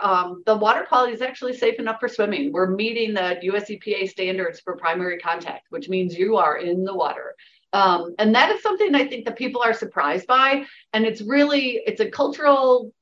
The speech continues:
problem tied to the legacy of pollution in the Chicago River. People are aware that it was reversed. They were aware that it was designed into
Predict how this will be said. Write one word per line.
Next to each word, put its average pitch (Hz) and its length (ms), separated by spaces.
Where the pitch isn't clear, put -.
problem 226 440
tied 190 360
to 202 120
the 180 120
legacy 185 560
of 190 260
pollution 247 440
in 247 80
the 247 80
Chicago 240 420
River. 233 400
People 180 220
are 156 140
aware 185 340
that 208 160
it 202 100
was 202 160
reversed. 202 440
They 156 80
were 143 220
aware 180 420
that 175 160
it 160 60
was 147 160
designed 160 500
into 190 160